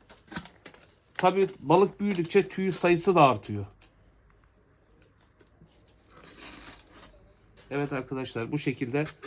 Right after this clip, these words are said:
dizime devam ediyoruz. Koskoca takım böyle toplanıyor. Şu an mesela onlu yaptık. Bunun toplam boyu, e, on iki kulaç.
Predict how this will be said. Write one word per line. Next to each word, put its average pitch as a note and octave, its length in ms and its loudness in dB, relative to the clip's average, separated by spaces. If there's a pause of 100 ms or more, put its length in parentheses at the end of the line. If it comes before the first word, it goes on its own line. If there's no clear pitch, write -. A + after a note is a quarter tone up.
(320)
dizime D#3 360 2
devam D#3+ 340 6
ediyoruz. B2+ 400 -2 (300)
Koskoca F3 500 2
takım E3+ 320 0
böyle E3+ 240 2
toplanıyor. C#3 640 0 (640)
Şu E3+ 180 4
an F3+ 120 8
mesela F3+ 420 6
onlu F#3 300 6
yaptık. D#3+ 440 2
Bunun F3+ 240 4
toplam F3+ 460 6
boyu, E3 360 6 (1600)
e, C#3+ 500 0
on F3+ 160 2
iki E3+ 200 -2
kulaç. C3+ 440 -2